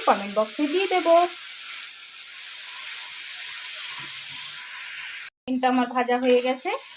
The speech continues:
আমি চিকেনটাকে তুলে নিচ্ছি। পুরো চিকেনটাকেই এখন তুলে রেখে দেবো। আমি চিকেনটাকে পরে কাজে লাগাবো।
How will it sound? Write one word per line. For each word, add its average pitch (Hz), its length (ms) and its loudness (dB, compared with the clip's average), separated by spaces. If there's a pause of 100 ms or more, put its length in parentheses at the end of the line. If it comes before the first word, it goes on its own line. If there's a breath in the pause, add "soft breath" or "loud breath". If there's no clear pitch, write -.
(1080)
আমি 226 220 -4
চিকেনটাকে 240 540 -2 (120)
তুলে 240 280 -4
নিচ্ছি। - 380 -12 (3750)
পুরো 226 180 -6 (100)
চিকেনটাকেই 262 640 0 (160)
এখন 277 160 -2 (100)
তুলে 277 260 4
রেখে 262 220 2
দেবো। 285 160 2 (1400)
আমি 208 140 -4 (140)
চিকেনটাকে 247 560 -2 (160)
পরে 240 220 6 (100)
কাজে 196 300 -2
লাগাবো। 190 320 -4